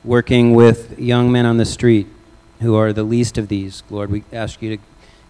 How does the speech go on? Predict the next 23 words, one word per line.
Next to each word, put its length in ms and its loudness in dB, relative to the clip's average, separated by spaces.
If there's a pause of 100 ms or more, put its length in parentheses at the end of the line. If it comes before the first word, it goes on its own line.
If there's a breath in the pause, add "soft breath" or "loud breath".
(120)
give 180 -6
your 120 -2
power 380 -2
to, 280 -6
to 200 -12
that 120 -6
ministry. 580 -8 (760 soft breath)
Pray 200 -2
for 400 -4 (840)
Emily, 460 4 (840 soft breath)
who 100 -2
is 100 -2
a 60 -4
young 180 0
prostitute. 600 -4 (920 soft breath)
We 140 -4
pray 300 0
for 200 -4
Wendy, 460 -4
who 240 -10
lost 300 -8
her 100 -8
mother. 460 -6